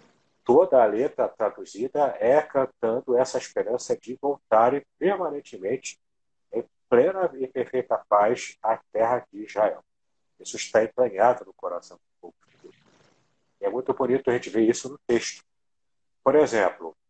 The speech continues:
é, conhecendo a cultura, conhecendo a língua, você vai percebendo o modo como a Bíblia vai revelando a própria mensagem divina, né? Por exemplo, as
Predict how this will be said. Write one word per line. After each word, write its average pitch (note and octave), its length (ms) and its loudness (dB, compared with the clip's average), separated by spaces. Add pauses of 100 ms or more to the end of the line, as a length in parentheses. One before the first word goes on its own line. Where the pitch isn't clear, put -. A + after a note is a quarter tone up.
é, F#2+ 380 -4
conhecendo C3+ 560 2
a C3+ 80 6
cultura, F#2+ 600 -6
conhecendo G#2 500 -6
a E2+ 40 -6
língua, G2+ 380 -6 (540)
você G#2 260 -6
vai B2 180 2
percebendo C3 640 -2
o A#2 60 -6
modo D3 380 4
como B2+ 200 -14
a A#2 60 -6
Bíblia B2+ 380 -6
vai A#2 180 0
revelando A#2 760 -6 (400)
a - 120 -4
própria B2 580 2
mensagem G#2+ 640 -2
divina, A#2+ 400 -12 (180)
né? - 160 -2 (640)
Por A2+ 140 4
exemplo, G#2+ 440 2
as C#3 360 4